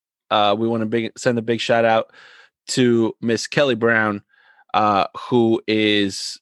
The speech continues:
the head coach at Regis, uh, University, uh, Ranger Up.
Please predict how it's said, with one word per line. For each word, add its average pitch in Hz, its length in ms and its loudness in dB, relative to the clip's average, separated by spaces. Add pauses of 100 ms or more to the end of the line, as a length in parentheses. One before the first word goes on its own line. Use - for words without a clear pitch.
the 107 240 -4
head 131 240 -2
coach 117 260 0
at 101 140 2
Regis, 104 600 -4 (300)
uh, 92 520 -2 (180)
University, 127 720 0 (680)
uh, 104 280 2 (120)
Ranger 123 500 2
Up. 123 280 0